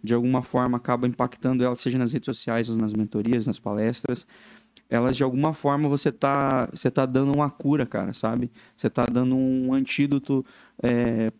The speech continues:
p-, cara, é, eu sei que é um trabalho de formiguinha, assim, parece pouco, mas já é uma família a mais que eu acho que vai tá mais estruturada, já vai ser um, uma, uma criança a mais que vai surgir nesse mundo com um pouquinho mais de base e vai ser um ser humano a mais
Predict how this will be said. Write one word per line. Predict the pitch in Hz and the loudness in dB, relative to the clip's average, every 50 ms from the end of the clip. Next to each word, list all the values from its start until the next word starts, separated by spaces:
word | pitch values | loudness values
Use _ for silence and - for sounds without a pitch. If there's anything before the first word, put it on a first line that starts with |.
| _ _ _ | _ _ _
p-, | - 139 - - | -8 -8 -6 0
cara, | - 156 156 139 131 117 101 - | 0 0 2 2 0 -2 -2 -2
é, | - 127 135 143 - - - | -2 -2 -2 -2 -4 -2 -2
eu | - | -2
sei | - - - 151 | 0 0 -2 -2
que | - - 147 | 0 -2 -4
é | 135 - - | -2 -2 -4
um | 143 | -4
trabalho | 127 - 139 131 139 139 135 | -2 0 0 0 0 0 -2
de | 131 | -4
formiguinha, | - - 143 143 156 143 127 143 143 | -2 -4 -4 -4 -4 -6 -6 -6 -6
assim, | 135 127 123 110 | -6 -6 -8 -8
parece | - 117 120 - - 139 | -6 -6 -6 -6 -8 -10
pouco, | - - 139 139 139 - - - - - - - - - - - - - | -4 0 2 2 2 0 -2 -6 -10 -10 -12 -20 -20 -20 -20 -20 -16 -6
mas | - 123 127 120 | -2 0 0 2
já | 135 151 | 2 2
é | |
uma | 143 151 147 | 2 0 -2
família | 139 - - 143 139 143 147 156 147 | -2 -2 -2 0 0 2 0 0 0
a | |
mais | 139 135 139 139 135 - | 0 -2 -2 -2 -4 -6
que | - - | -4 -2
eu | 120 120 | -2 -2
acho | 123 120 - | -2 -4 -6
que | - | -6
vai | 120 120 113 | -4 -4 -4
tá | 117 123 | -4 -4
mais | 123 127 127 123 117 | -4 -4 -4 -6 -8
estruturada, | 113 - - 117 - - 127 117 113 113 120 123 127 127 127 135 131 131 _ _ _ _ _ - | -10 -12 -16 -14 -10 -6 -2 0 0 2 0 0 -2 -4 -4 -6 -6 -6 _ _ _ _ _ -10
já | - 127 117 | -6 -6 -2
vai | 117 123 123 | 0 0 -2
ser | 123 - - - 135 131 127 127 127 | -2 -4 -4 -2 0 0 2 2 2
um, | 127 131 131 131 131 - - | 2 2 0 0 -2 -6 -4
uma, | - 135 127 127 123 120 - - | -2 -2 0 0 -2 -4 -6 -4
uma | - 123 120 117 | -2 0 0 0
criança | - - - - 135 131 131 131 143 147 - 147 | -2 -6 -4 -2 0 2 2 0 0 -2 -2 -2
a | 135 | 0
mais | 123 123 127 131 - | 0 0 0 0 -2
que | - 131 | -4 -2
vai | 127 127 | -2 -2
surgir | 120 - 131 117 123 127 | -2 -2 -4 -2 -2 -2
nesse | 131 123 - - | -2 -4 -4 -4
mundo | 127 120 120 120 120 117 | -4 -4 -2 -4 -6 -6
com | - 123 | -6 -8
um | |
pouquinho | - 127 120 120 - 139 139 143 | -6 -6 -8 -8 -6 -6 -4 -4
mais | 135 131 131 123 120 | -4 -4 -4 -4 -4
de | 120 117 | -6 -6
base | 110 110 113 120 127 143 139 135 147 147 - - - - - - - | -4 -2 0 0 0 -2 -4 -4 -6 -8 -8 -12 -20 -20 -20 -14 -6
e | - 127 | -4 -2
vai | 120 135 135 | 0 0 -2
ser | - - 143 | -2 -4 -6
um | 143 | -6
ser | 139 - - 147 139 | -4 -2 0 0 0
humano | 135 139 139 143 156 156 | 0 0 0 0 0 0
a | 151 | -2
mais | 143 135 131 139 139 147 151 - - - - | 0 0 0 0 -2 -4 -4 -8 -12 -14 -16